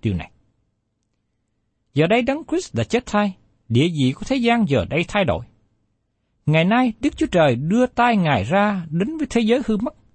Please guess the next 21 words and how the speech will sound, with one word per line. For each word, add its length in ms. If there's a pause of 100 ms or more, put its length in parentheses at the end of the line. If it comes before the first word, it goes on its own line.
(420)
Ngài 260
nói 180
với 180
thế 140
giới 260
hư 140
mất, 160 (540)
"Hãy 360
đến 240
cùng 280
ta." 180 (1200)
Một 180
tội 160
nhân 180
xấu 240
xa 240
nhất 240
của 80
thế 140
gian 300
này 300